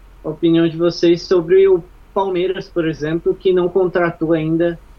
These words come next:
é, o camisa nove, nem nenhum jogador de nome, contratou o Marcelo Lomba, o Murilo Zagueiro, o Atuesta, o Jailson, o Rafael Navarro.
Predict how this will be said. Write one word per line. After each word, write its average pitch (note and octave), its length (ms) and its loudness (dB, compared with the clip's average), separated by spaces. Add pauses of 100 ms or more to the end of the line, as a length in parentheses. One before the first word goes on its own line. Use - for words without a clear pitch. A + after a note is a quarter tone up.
(300)
é, B2+ 160 0
o B2+ 100 0
camisa D#3 440 0
nove, D3+ 400 -2
nem D3 180 -6
nenhum D3 340 -8
jogador C3+ 440 0
de B2+ 140 -4
nome, C#3 360 -2
contratou C3 520 -4
o C3 40 -2
Marcelo B2+ 400 -2
Lomba, A3+ 540 0 (220)
o D3 60 -8
Murilo C#3+ 400 0
Zagueiro, E3 480 0
o - 20 2
Atuesta, D#3+ 680 -2
o E3 40 2
Jailson, D#3+ 540 -2
o E3 40 -2
Rafael E3 360 -2
Navarro. F3 520 -4